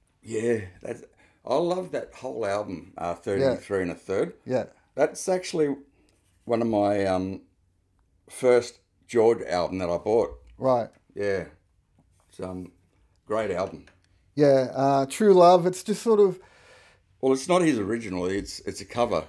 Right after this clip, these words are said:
Speaker 2: Is it?
Speaker 1: Yeah, True Love, someone, I think someone maybe in the forties or fifties did it.
Speaker 2: Oh, really?
Speaker 1: I might be even wrong, might have been even in the thirties, I don't know, but it's not his song, yeah.
Speaker 2: Oh, I thought it was.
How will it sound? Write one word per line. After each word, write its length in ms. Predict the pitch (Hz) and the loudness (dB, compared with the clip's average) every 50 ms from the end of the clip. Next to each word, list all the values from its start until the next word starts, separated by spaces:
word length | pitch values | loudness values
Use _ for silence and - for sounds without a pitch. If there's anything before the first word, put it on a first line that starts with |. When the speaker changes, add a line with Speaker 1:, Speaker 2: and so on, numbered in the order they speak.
| - | -2
Speaker 2:
Is 160 | - 262 330 339 | 0 0 2 4
it? 240 | 330 214 - - | 4 2 2 2
Speaker 1:
Yeah, 260 | 120 123 107 82 78 - | 0 0 0 0 -2 -6
True 260 | - - - 156 127 | -8 -6 -4 -2 -2
Love, 320 | 104 101 120 113 98 92 | 0 2 2 2 0 -2
someone, 580 | - - 127 120 127 120 104 92 90 87 90 - - - _ _ _ _ _ _ - | -4 -4 -4 -2 -2 -2 -4 -4 -4 -4 -6 -8 -10 -20 _ _ _ _ _ _ -14
I 100 | - 95 | -14 -12
think 300 | 95 - 139 117 - - | -10 -8 -10 -10 -10 -12
someone 480 | - - - 127 113 107 98 92 92 92 | -16 -8 -4 -4 -2 -2 -2 -4 -4 -4
maybe 240 | 95 95 92 92 90 | -4 -4 -2 -2 -4
in 100 | 82 76 | -4 -6
the 40 | - | -10
forties 420 | - - 95 95 90 90 87 80 | -12 -10 -6 -6 -6 -6 -6 -10
or 60 | 80 76 | -12 -14
fifties 440 | - - 110 - - - 87 78 - | -16 -18 -20 -20 -18 -18 -18 -18 -16
did 160 | - 82 80 | -14 -10 -10
it. 140 | 80 - - _ - | -10 -10 -12 _ 0
Speaker 2:
Oh, 180 | - 277 311 311 | 2 4 4 4
really? 400 | 269 285 339 349 - - - - - | 2 0 0 0 -2 -4 -6 -8 -6
Speaker 1:
I 40 | 104 | -2
might 240 | 110 127 135 131 - | 2 2 2 2 2
be 80 | 110 | -2
even 240 | 107 98 90 90 95 | -4 -4 -4 -6 -6
wrong, 240 | 98 120 123 107 95 | -6 -4 -4 -4 -4
might 140 | 95 98 101 | -4 -4 -4
have 100 | 87 82 | -4 -4
been 200 | 87 85 90 - | -4 -6 -4 -4
even 240 | - 98 92 92 92 | -4 -4 -4 -4 -4
in 40 | 90 | -6
the 40 | 90 | -8
thirties, 480 | 92 - 101 104 110 98 85 82 82 | -8 -6 -4 -4 -2 -4 -6 -6 -4
I 80 | 104 104 | -2 -2
don't 120 | 101 98 90 | -2 -2 -4
know, 180 | 101 110 104 87 | -4 -4 -4 -4
but 200 | 78 92 90 - _ _ _ _ _ | -6 -8 -10 -12 _ _ _ _ _
it's 220 | - - - - - | -14 -12 -10 -6 -2
not 140 | 139 135 120 | -2 0 0
his 180 | 107 90 - - | -2 -4 -4 -6
song, 340 | - 113 107 92 85 85 87 | -6 -6 -6 -6 -8 -8 -4
yeah. 60 | 95 | 0
Speaker 2:
Oh, 280 | 226 269 262 175 151 220 | 2 4 4 4 4 2
I 20 | 262 | 0
thought 160 | 254 302 262 | 0 -2 -4
it 60 | 175 120 | -4 -2
was. 380 | 120 139 185 151 113 - - | -2 -2 -2 -2 -4 -8 -16